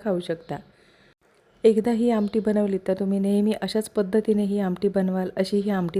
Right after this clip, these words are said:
तयार होते. तर आज आपण डाळीची आमटी बनवणार आहोत. एक वाटी तुरीची डाळ दोन ते तीन पाण्याने धुवून झाल्यानंतर पंधरा ते वीस मिनिटासाठी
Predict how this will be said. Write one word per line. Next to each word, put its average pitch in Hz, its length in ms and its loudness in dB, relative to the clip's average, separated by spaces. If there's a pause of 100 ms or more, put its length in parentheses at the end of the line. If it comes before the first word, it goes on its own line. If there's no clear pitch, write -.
तयार 190 220 0
होते. 180 280 -4 (520)
तर 202 160 2
आज 214 220 0
आपण 220 380 0
डाळीची 190 440 0
आमटी 190 300 -2
बनवणार 180 400 -2
आहोत. 170 380 -8 (760)
एक 214 240 4
वाटी 240 220 0
तुरीची 226 340 0
डाळ 214 180 2
दोन 202 180 2
ते 208 160 0
तीन 202 140 0
पाण्याने 196 360 0
धुवून 208 220 2
झाल्यानंतर 185 560 -2
पंधरा 196 340 0
ते 202 120 -2
वीस 208 220 -2
मिनिटासाठी 202 520 -2